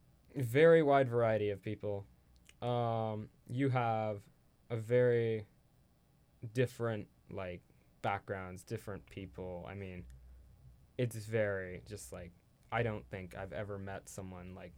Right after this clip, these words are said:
that's similar to another person in any way.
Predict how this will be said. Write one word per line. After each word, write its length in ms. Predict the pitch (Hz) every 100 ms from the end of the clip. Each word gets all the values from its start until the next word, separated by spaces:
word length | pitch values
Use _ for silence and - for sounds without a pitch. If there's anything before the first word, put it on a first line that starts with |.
| -
that's 220 | - 92 -
similar 460 | - 98 95 92
to 140 | 92 98
another 260 | 92 95 92
person 320 | 90 95 - - 110 - -
in 160 | 98
any 280 | - 92 90
way. 300 | 82 95 90